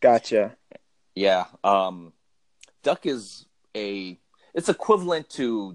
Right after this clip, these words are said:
Speaker 2: dark meat, dark chicken meat.
Speaker 1: Okay. Okay.
Speaker 2: Yeah. The consistency is like dark chicken meat. It's got a little bit of game.
Speaker 1: Uh-huh.
Speaker 2: Um,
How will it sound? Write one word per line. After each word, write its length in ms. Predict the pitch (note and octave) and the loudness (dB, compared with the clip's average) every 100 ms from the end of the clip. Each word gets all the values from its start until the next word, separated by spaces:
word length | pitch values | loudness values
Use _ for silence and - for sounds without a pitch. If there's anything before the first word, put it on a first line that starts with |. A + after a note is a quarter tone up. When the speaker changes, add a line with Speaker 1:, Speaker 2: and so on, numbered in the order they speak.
| D#2 | 0
Speaker 2:
dark 300 | A2 A2+ - | 0 0 -6
meat, 240 | G2 F2+ _ _ - | -12 -12 _ _ -10
dark 240 | G2+ _ | -10 _
chicken 300 | A2 - F2 | -14 -14 -18
meat. 180 | E2 - _ _ - | -20 -20 _ _ 0
Speaker 1:
Okay. 380 | E3+ G3+ A#2 G#2+ _ _ A#2+ | 2 6 4 4 _ _ -4
Okay. 380 | B2 A2 - _ | -2 -4 -8 _
Speaker 2:
Yeah. 280 | G#2+ G2+ F#2 - _ - | 0 2 2 -4 _ -6
The 80 | A2+ | -4
consistency 760 | B2+ A#2 C#3+ - B2 - A#2 | -4 -6 -10 -10 -10 -2 -2
is 180 | G2+ F#2+ | -2 -6
like 180 | F#2 - | -12 -8
dark 200 | F#2 - | -8 -8
chicken 280 | - - F2+ | -16 -16 -14
meat. 180 | F2 - | -14 -12
It's 180 | - - | -14 -8
got 220 | - F#2+ | 0 2
a 20 | G2+ | 4
little 220 | A2 G#2+ | 4 6
bit 160 | A2+ | 4
of 80 | G#2 | 2
game. 540 | G#2 G2+ G2 G2 G2 - _ _ _ _ - | 0 0 0 -2 -6 -10 _ _ _ _ -2
Speaker 1:
Uh-huh. 220 | C3+ C#3 C#3 | 0 2 2
Speaker 2:
Um, 680 | C3+ F#2 F2 F2 E2+ E2+ | 4 2 0 -4 -8 -12